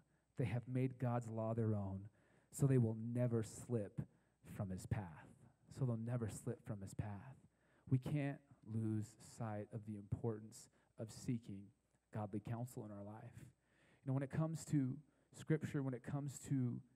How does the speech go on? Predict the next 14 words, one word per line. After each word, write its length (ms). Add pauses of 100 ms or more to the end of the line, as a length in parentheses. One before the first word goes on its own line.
(160)
empty 340
words, 680 (240)
when 120
it 100
comes 300
to 120
what 200
we're 100
supposed 580
to 80
do, 380 (380)
it's 260
not 340 (220)
hard, 400